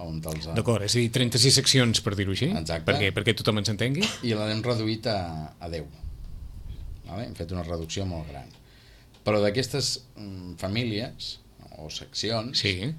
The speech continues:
Speaker 1: n'hem posat una exclusiva. N'hi ha una que és calendari festiu. Vale? Calendari festiu, entraria el Halloween, entraria el Nadal, entraria
Speaker 2: Carnaval.
Speaker 1: el Sant Jordi,
Speaker 2: Mhm.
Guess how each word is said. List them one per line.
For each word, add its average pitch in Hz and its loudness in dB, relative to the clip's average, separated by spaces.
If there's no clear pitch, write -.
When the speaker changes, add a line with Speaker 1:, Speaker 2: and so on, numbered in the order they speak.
Speaker 1:
n'hem 104 -6
posat 113 -2
una 113 -2
exclusiva. 101 -4
N'hi 104 -4
ha 117 0
una 113 -2
que 98 -2
és 98 0
calendari 82 -6
festiu. 69 -12
Vale? 110 -6
Calendari 73 -10
festiu, 87 -6
entraria 78 -6
el 69 -8
Halloween, 107 0
entraria 78 -4
el 76 -8
Nadal, 110 0
entraria 95 -4
Speaker 2:
Carnaval. 104 6
Speaker 1:
el 113 2
Sant 113 2
Jordi, 110 0
Speaker 2:
Mhm. 104 0